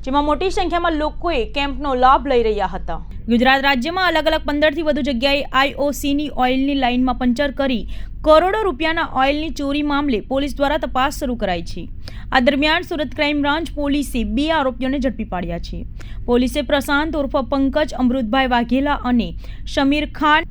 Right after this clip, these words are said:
અલાદ ખાન ખોખરને ઝડપી પાડ્યો છે. આરોપીની પૂછપરછમાં સામે આવ્યું હતું કે પ્રશાંત પોતાના સાગરિકો સાથે આઈઓસીની ફૂડ ઓઇલની ચાલુ પાઇપલાઇનમાં પંચર કરી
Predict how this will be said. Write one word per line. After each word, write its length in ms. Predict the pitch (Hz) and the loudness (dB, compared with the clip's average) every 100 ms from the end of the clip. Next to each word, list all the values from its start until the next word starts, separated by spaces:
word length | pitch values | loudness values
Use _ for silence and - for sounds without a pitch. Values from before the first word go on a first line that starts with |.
| - | 0
અલાદ 380 | 233 254 277 - | 4 4 4 0
ખાન 340 | - 294 311 - | -2 0 0 0
ખોખરને 480 | 285 254 285 277 | 0 0 0 0
ઝડપી 300 | 262 247 220 202 | 0 -2 -2 -4
પાડ્યો 280 | 170 175 | -4 -4
છે. 200 | 170 - - - - - - | -6 -8 -8 -10 -12 -8 2
આરોપીની 460 | 247 262 302 349 | 4 4 0 -2
પૂછપરછમાં 580 | 349 - 311 311 302 320 | -2 0 0 0 0 -4
સામે 240 | 330 320 | -2 -2
આવ્યું 380 | 302 262 294 311 | 0 0 0 -2
હતું 240 | 285 339 247 | 0 -2 -2
કે 160 | 240 220 | -2 0
પ્રશાંત 520 | 262 262 277 302 277 | -2 0 0 0 -2
પોતાના 380 | 285 262 254 262 | -2 0 0 -2
સાગરિકો 560 | - 269 247 269 285 220 | 0 0 0 -2 -2 -4
સાથે 460 | - 269 247 208 165 - - - - | -2 -2 -2 -4 -4 -8 -10 -6 2
આઈઓસીની 800 | 269 294 285 285 247 285 311 | 2 2 0 0 0 -2 -4
ફૂડ 260 | - 302 302 - | -4 -4 -4 -2
ઓઇલની 340 | 262 262 277 277 | 0 2 0 0
ચાલુ 340 | - 247 277 294 | 0 0 0 0
પાઇપલાઇનમાં 600 | 262 226 254 269 277 262 | -2 0 0 0 0 0
પંચર 320 | 254 233 254 | 0 2 0
કરી 300 | 240 247 208 | 0 0 0